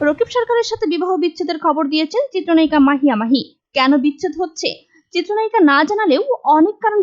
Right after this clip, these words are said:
সামনে উঠে আসছে। মাহি এবং রকিবের সন্তান ফারিসের জন্মের পর থেকেই শুরু হয়েছে দাম্পত্য কলহ। মায়ের ছেলেকে নিয়ে নেতিবাচক মন্তব্য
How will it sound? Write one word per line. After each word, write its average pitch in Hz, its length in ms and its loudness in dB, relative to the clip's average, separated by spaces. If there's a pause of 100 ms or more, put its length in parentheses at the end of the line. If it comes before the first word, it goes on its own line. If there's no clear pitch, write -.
সামনে 302 300 4
উঠে 247 200 -4
আসছে। - 280 -4 (540)
মাহি 302 220 2 (100)
এবং 523 100 2 (100)
রকিবের 427 380 -2
সন্তান 370 320 2 (100)
ফারিসের 311 480 0
জন্মের 285 320 2
পর 349 100 2 (100)
থেকেই 320 340 -6
শুরু 320 200 -8
হয়েছে 302 280 0
দাম্পত্য 277 380 0 (100)
কলহ। 220 240 -4 (520)
মায়ের 262 380 2
ছেলেকে 311 340 -2
নিয়ে 294 140 2 (420)
নেতিবাচক 440 600 2
মন্তব্য 427 300 2